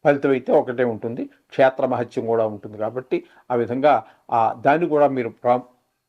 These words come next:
మీరు ప్రముఖంగా చేసుకున్నట్టయితే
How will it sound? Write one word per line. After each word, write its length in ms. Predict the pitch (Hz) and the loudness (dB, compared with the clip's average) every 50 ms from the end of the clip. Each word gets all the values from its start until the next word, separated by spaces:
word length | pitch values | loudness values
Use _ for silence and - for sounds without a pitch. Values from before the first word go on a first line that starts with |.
| _ _ | _ _
మీరు 560 | 139 117 117 123 139 160 156 156 139 120 107 - _ _ _ - | -12 -6 -2 2 4 4 4 4 2 0 -4 -8 _ _ _ -2
ప్రముఖంగా 500 | 135 147 156 143 - 165 156 151 147 135 - | 0 0 0 -2 -6 -4 -2 0 0 0 0
చేసుకున్నట్టయితే 840 | 127 117 - - 123 120 117 110 - 110 110 107 - 123 113 98 | -4 -6 -6 -8 -8 -6 -6 -6 -6 -8 -10 -6 -2 -2 -2 -2